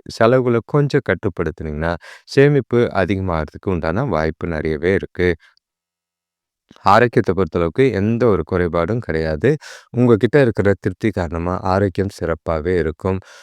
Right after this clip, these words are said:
ஆக மொத்தம் விருச்சிக ராசிக்கு ஒரு தெளிவான,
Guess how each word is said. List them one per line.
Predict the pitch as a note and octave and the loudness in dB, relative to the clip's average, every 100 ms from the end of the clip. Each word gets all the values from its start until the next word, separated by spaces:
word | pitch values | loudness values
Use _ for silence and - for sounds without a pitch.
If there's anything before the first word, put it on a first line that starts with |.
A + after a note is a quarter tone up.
| _ | _
ஆக | - G#2+ B2 | 2 2 2
மொத்தம் | A#2 F2 G2+ G2 | -2 -2 -2 -4
விருச்சிக | G#2+ F#2 - F#2 E2+ | 0 -2 0 -2 -2
ராசிக்கு | D#2+ D#2 - C3 B2+ | -2 -6 -2 0 0
ஒரு | G#2 F#2 - | 0 -2 2
தெளிவான, | G#2+ A2+ A2 G#2 A2 | 4 4 2 0 0